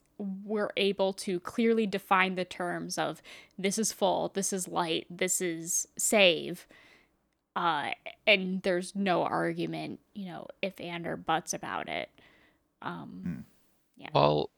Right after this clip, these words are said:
Speaker 3: well, I can't say that, like, the terminology doesn't vary. I think it's, it's more about the context. So it's, like, what round it is. So, like, in the early
Speaker 1: Mm-hmm.
Speaker 3: pistol rounds, like, the second round saving means, like, you don't buy anything.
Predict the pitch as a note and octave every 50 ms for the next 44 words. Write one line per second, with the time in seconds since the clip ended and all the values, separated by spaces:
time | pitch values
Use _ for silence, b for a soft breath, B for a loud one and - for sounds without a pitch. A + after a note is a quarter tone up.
0 | _ _ _ _ _ _ _ - C#3+ C#3 C#3+ C#3+ C#3 - - - - D#3 E3 -
1 | - _ - - - - C#3 C3 B2+ B2 B2 - - A#2 A#2 A2 - - - -
2 | _ _ - - A#2+ - - A#2 A2 A2 G#2 A2 G#2+ A2+ A#2 A2 G#2 - G2+ G#2+
3 | A2+ G#2+ - - - A2 G#2+ G#2 G#2 G2 - - G#2+ G#2+ - - A2 - C3 C3+
4 | A#2+ - - - - - - A#2+ A#2 - - A#2 A2 G#2+ A2 A2+ A#2+ A2+ G#2 -
5 | _ _ - - - G2+ G2 - _ _ _ - - - F#2+ F#2+ G2+ - C3+ C#3+
6 | D3+ - - - - - - _ _ _ _ _ _ _ _ - - B2+ A#2 -
7 | - G#2+ G#2 G#2 - - A#2+ B2+ G#2+ G2+ - _ _ - - _ _ _ _ _
8 | _ - C3+ B2+ A2+ G#2+ G2+ G#2 G#2 G2+ G2+ G#2 - G#2+ - G#2 G2 - F#2+ G2+
9 | A2 A#2+ - - - - _ _ _ _ _ _ _ - - - A#2 A2+ A#2 A2+
10 | A#2 A2+ A2+ A#2+ B2+ B2+ A#2 G2+ - - - - A#2 A2+ A2+ G#2+ G#2 G#2 G2+ G#2+
11 | - - - - _ _ _ _ - B2 A#2 - B2+ A#2 - A#2 A2 - A#2+ -
12 | F#2 G2 G2 G2 F#2+ G#2 - - G#2+ G2 G2 - - - - - A#2 - - G#2+
13 | G#2 F#2+ F#2 G2 - F#2+ F#2 - - - - G#2 G2 G2 - - G2 F#2+ F#2 F#2+
14 | G#2 - - - B2